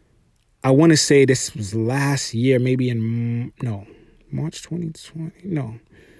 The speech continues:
Could be wrong, prob-, maybe two years ago. Spike Lee got hassled by security in Madison Square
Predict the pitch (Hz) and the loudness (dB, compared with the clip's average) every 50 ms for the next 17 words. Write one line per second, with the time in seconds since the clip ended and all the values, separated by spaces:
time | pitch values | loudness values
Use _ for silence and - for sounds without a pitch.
0 | _ _ _ _ _ _ _ _ _ - - - 226 220 226 208 214 202 208 180 | _ _ _ _ _ _ _ _ _ -4 0 2 4 4 6 4 4 2 -2 -4
1 | - - 247 277 311 - 202 180 269 320 311 285 - - 233 226 208 190 156 127 | -6 -4 -2 -2 0 2 4 6 8 8 6 6 4 0 0 2 2 2 2 0
2 | 110 104 90 95 - _ _ _ _ _ _ _ _ _ _ _ _ _ _ _ | -4 -6 -8 -12 -16 _ _ _ _ _ _ _ _ _ _ _ _ _ _ _
3 | _ _ _ _ _ _ _ _ _ _ _ _ _ _ _ _ _ _ _ - | _ _ _ _ _ _ _ _ _ _ _ _ _ _ _ _ _ _ _ -12
4 | - - - 131 127 117 - 135 123 113 120 117 107 92 117 120 120 117 - - | -4 0 2 2 2 4 2 2 2 2 2 2 2 2 2 2 2 2 0 0
5 | 117 110 107 107 - - _ _ _ - 127 117 110 - - 113 - - - - | 0 0 -2 -4 -8 -16 _ _ _ -6 -4 -4 -4 -4 -8 -8 -10 -10 -12 -12
6 | - - - 139 139 131 120 - 104 101 101 - - - _ _ _ _ _ _ | -10 -8 -6 -4 -4 -4 -4 -8 -12 -18 -20 -20 -20 -20 _ _ _ _ _ _
7 | _ - - 104 95 90 92 104 123 135 139 131 - - - - - - - - | _ -18 -14 -12 -10 -8 -6 -6 -6 -6 -8 -8 -10 -10 -10 -10 -12 -14 -16 -16